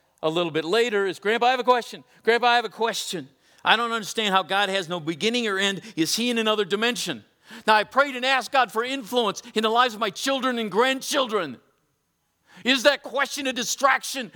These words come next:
or is that an opportunity? How will I s-, take that moment? How will I seize that moment? Is it a distraction? Or is this where Jesus wants me,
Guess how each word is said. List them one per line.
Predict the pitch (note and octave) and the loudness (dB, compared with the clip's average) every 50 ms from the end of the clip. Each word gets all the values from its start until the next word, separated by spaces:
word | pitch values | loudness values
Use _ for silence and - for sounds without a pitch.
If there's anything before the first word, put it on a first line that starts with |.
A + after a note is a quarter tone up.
| F3+ F#3+ - | -14 -4 -2
or | B3 B3+ | 0 0
is | A3+ | 2
that | F3 C4+ C4+ C4 | 2 2 2 4
an | C4 | 4
opportunity? | C4 C4+ C4 G#3 C#4 B3+ - C4 C4+ D#4+ D#4 D4+ C#4+ B3+ G3 B2+ - - _ _ _ _ _ _ _ _ _ _ _ _ _ _ _ _ _ _ _ _ | 4 4 4 2 -4 -8 -6 -4 -4 -2 -2 -2 -4 -4 -6 -6 -10 -16 _ _ _ _ _ _ _ _ _ _ _ _ _ _ _ _ _ _ _ _
How | - - E3+ F3+ G#3 G#3+ A#3 G#3+ | -6 -2 0 2 2 2 0 -2
will | G#3 F3+ E3+ E3+ F3+ D3+ D3 | -4 -4 -6 -6 -2 -2 -2
I | D#3 D3+ C3 - - | -2 -2 -4 -10 -16
s-, | - - - - - _ | -14 -12 -12 -12 -8 _
take | - G#3 A3 - - | -2 -2 -2 -2 -2
that | G3 E3 D3 C#3 | -4 -4 -4 -4
moment? | D#3+ D3+ D#3 D#3+ C#3+ C#3+ C3+ | -6 -8 -6 -4 -4 0 2
How | G3+ G#3+ | 2 2
will | A3 G3+ F3 | 2 -2 -6
I | D#3+ | -4
seize | C#3+ - - - C4+ B3+ B3+ C4 C4+ B3+ G3 F3 D#3 | -2 -2 -2 -2 -2 -4 -4 -4 -4 -6 -6 -4 -4
that | D#3+ A#2 C3 A#2 C3+ | -4 -4 -4 -4 -6
moment? | C#3 C3 B2 A#2+ A2 - - - - - - _ _ _ _ _ _ _ _ _ _ _ _ _ _ _ _ _ _ _ _ _ _ _ _ _ _ _ _ _ _ _ _ _ _ _ _ _ _ _ _ _ _ _ _ _ _ _ _ _ - | -6 -6 -6 -6 -8 -10 -12 -14 -16 -16 -18 _ _ _ _ _ _ _ _ _ _ _ _ _ _ _ _ _ _ _ _ _ _ _ _ _ _ _ _ _ _ _ _ _ _ _ _ _ _ _ _ _ _ _ _ _ _ _ _ _ -14
Is | D#3 C3 C3+ | -12 -10 -8
it | C3+ A2 | -8 -8
a | A#2 | -10
distraction? | F#2 G2+ F#2+ - - - - - F#2+ - - - - - C4 C4 C4 - _ _ _ _ _ - - - _ _ _ _ _ _ _ _ _ _ _ _ _ C3+ | -10 -10 -8 -8 -8 -8 -10 -10 -12 -12 -8 -8 -8 -8 -8 -10 -12 -16 _ _ _ _ _ -20 -20 -20 _ _ _ _ _ _ _ _ _ _ _ _ _ -18
Or | D3 D#3 | -14 -12
is | - | -8
this | G3+ G3 - - | -8 -8 -8 -8
where | E3+ D#3+ | -8 -10
Jesus | C3+ E3 F3+ F3 C#3+ D3+ C#3+ - | -8 -10 -10 -10 -12 -12 -14 -14
wants | D3+ E3 E3+ F3+ - - - | -12 -12 -12 -10 -10 -10 -12
me, | B2+ | -12